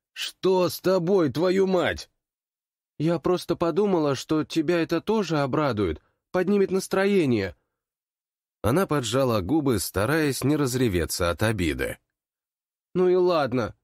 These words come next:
Плюхнулась на диван, щелкнула пультом от телевизора — и, нахмурившись, принялась беспрерывно листать каналы. Токарь не верил своим глазам.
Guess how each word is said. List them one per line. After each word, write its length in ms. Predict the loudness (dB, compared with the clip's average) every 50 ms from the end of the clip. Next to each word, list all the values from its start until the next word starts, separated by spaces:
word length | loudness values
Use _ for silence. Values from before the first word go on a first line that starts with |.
| _ _ _ _ _ _ _ _ _ _ _ _ -2
Плюхнулась 640 | 0 2 2 2 2 0 0 0 0 0 -2 -2
на 120 | -2 -2 0
диван, 420 | 0 -2 0 0 0 -2 -2 -2
щелкнула 580 | -4 -4 -2 -2 -2 -2 -2 0 0 0 0 -2
пультом 420 | -2 -2 -2 -2 0 0 0 0 0
от 120 | -2 -2
телевизора — 720 | -2 -2 0 0 0 0 0 0 -2 -2 -2 -2 -2 -4 -8 _ _ _ _ _
и, 60 | -4 -2
нахмурившись, 880 | -2 -2 -2 -2 -2 0 0 0 -2 -2 -2 -2 -2 -2 -2 -6 -12 _ _ -4
принялась 540 | -2 0 2 2 2 0 0 -2 -4 -4
беспрерывно 680 | -4 -4 -4 -4 -2 -2 0 0 0 0 0 0 0 0
листать 520 | 0 0 0 -2 -2 -2 -2 -2 -2 -2 -4
каналы. 640 | -4 -4 -2 -2 -2 -2 -4 -4 -4 -6 -8 -10 _ _ _ _ _ _ _ _ _ _ _
Токарь 480 | -2 -2 -2 -2 0 0 0 2 4 4
не 240 | 4 4 4 4
верил 420 | 2 2 2 2 2 2 2 0 0
своим 480 | -2 -2 -2 0 0 2 2 2 0
глазам. 680 | 0 0 0 0 0 -2 -4 -4 -4 -4 -4 -6 -10 -14